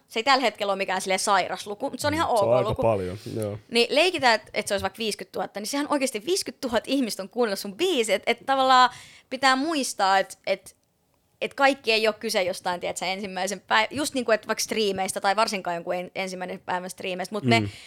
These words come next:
Speaker 1: artistit helposti musta tuntuu, että me ollaan päädytty tälle alalle, koska me kaivataan ulkopuolista jotain, tiedätkö, hyväksyntää. Musta tuntuu,
Speaker 2: Mm.
Speaker 1: että se on vähän kaikilla niinku esiintyjillä.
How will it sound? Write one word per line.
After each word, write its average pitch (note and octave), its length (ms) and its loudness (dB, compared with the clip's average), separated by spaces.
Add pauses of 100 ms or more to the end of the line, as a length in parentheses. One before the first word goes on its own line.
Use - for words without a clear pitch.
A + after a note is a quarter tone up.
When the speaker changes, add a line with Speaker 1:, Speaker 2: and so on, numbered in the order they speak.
(400)
Speaker 1:
artistit G#3 800 2
helposti G#3 480 -2
musta G3 300 -10
tuntuu, F#3+ 180 -4
että F#3+ 200 -2 (280)
me F#3+ 140 -4
ollaan G3 240 4
päädytty G#3+ 480 2
tälle F#3+ 340 -4
alalle, F#3+ 420 2
koska - 400 -8 (260)
me G3 100 -10
kaivataan F#3+ 540 2
ulkopuolista F3+ 760 -4
jotain, F#3+ 580 2
tiedätkö, F#3+ 260 -4
hyväksyntää. F#3 720 -4 (220)
Musta - 140 -4
tuntuu, C4 140 0
Speaker 2:
Mm. - 20 4
Speaker 1:
että A#3 100 -4
se A#3+ 60 0
on A3 60 2
vähän G#3 140 -4
kaikilla F#3+ 460 0
niinku A#3 280 -14
esiintyjillä. F3+ 680 -8